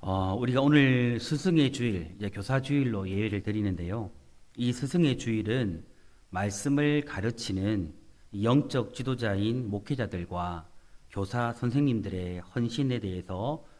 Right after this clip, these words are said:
감사를 하고 또 그들의 수고를 격려하며 축복하기 위해서 세워진 날이라고 할 수가 있습니다. 그런 의미에서 우리 성도님들은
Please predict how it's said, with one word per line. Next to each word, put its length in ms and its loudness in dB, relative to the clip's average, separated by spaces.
감사를 600 -4
하고 580 -8
또 140 -4
그들의 340 2
수고를 680 0
격려하며 1000 0
축복하기 840 -4
위해서 680 -4
세워진 800 -4
날이라고 680 -6
할 140 -8
수가 340 -10
있습니다. 380 -10
그런 240 8
의미에서 680 6
우리 240 0
성도님들은 1000 2